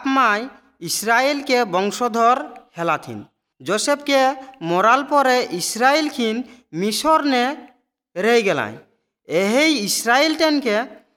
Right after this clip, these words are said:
বহু বংশ হইকে বাড়লায়, আর ইব্রিয় নামে এক বিরাট জাতিনে পরিণত হলায়। মিশরকে রাজা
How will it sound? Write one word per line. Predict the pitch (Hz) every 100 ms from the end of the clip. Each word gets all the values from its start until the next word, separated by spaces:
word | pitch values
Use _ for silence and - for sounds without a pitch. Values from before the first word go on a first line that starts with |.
| _ 147
বহু | 185 233 311 339 349 339 185
বংশ | 240 269 - 254 262 320 - _ _ _ 135
হইকে | 208 277 294
বাড়লায়, | 233 185 170 170 127 110 - _ _ _
আর | - 208 220 131 123 - _ _ _ _
ইব্রিয় | 175 226 233 277 302
নামে | 294 285 226 247 - - -
এক | 196 254 208
বিরাট | 180 220 262 269 262 180 - _ _ 160
জাতিনে | 196 226 285 269
পরিণত | 220 202 202 208 208
হলায়। | 165 135 101 107 _ _ _ -
মিশরকে | 147 208 - - 277 302 294 294 247 262 - - -
রাজা | 180 226 233 269